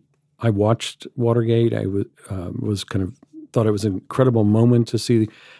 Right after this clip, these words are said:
Congress sort of investigating the president, and eventually the president resigned.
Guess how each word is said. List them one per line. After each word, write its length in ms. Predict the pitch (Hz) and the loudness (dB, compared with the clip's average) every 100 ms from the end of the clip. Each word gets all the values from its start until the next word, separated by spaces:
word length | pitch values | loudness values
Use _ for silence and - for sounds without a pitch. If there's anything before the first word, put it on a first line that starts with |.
| - | -10
Congress 480 | - 120 120 113 - | 0 2 4 2 0
sort 180 | 117 | -2
of 80 | 110 | 0
investigating 500 | 110 110 107 - 113 | 2 0 0 0 2
the 60 | 113 | 2
president, 580 | - 110 113 117 113 110 | 0 0 2 2 2 2
and 180 | 113 110 | 0 0
eventually 380 | 104 113 127 | 0 0 0
the 80 | 113 | -2
president 400 | 110 117 113 - | 0 0 0 -2
resigned. 560 | 120 110 110 110 110 | -2 0 0 2 2